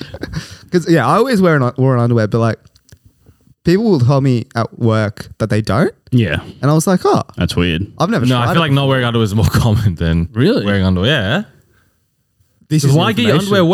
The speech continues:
Speaker 3: wet? You know what I mean? Inherently, underwear is not there to get wet.
Speaker 2: But I gotta get to the beach, so I can't be going
Speaker 3: No, and then
Speaker 2: all
Speaker 3: you change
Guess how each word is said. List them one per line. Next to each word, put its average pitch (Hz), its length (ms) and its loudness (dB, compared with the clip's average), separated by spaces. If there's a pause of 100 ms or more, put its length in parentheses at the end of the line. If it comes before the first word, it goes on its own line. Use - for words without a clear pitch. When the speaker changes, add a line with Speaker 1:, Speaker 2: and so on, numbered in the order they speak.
Speaker 3:
wet? - 540 -14
You 117 100 -2
know 120 80 2
what 117 80 2
I 113 40 2
mean? 151 260 0
Inherently, 139 600 0
underwear 139 300 0
is 120 100 2
not 120 180 -2
there 120 160 0
to 117 60 0
get 110 160 -2
wet. 120 140 -4
Speaker 2:
But 143 40 2
I 156 40 2
gotta 143 120 2
get 127 360 -6
to - 80 0
the 113 120 0
beach, 120 320 -2
so - 360 -4
I 104 80 0
can't 127 200 -2
be 90 200 -4
going 107 140 0
Speaker 3:
No, 170 80 2
and 131 140 0
then 135 80 0
Speaker 2:
all 135 80 0
Speaker 3:
you 135 60 0
change 139 120 -4